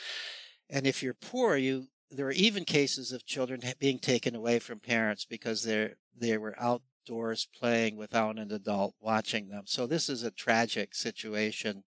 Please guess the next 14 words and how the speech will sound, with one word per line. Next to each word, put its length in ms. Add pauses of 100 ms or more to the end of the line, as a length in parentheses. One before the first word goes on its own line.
(200)
And 180
so 380
there's 220
a 40
lot 340
of 100
good 180
reason 480
why 180
you 260
just 320
wouldn't 300
do 160
that. 680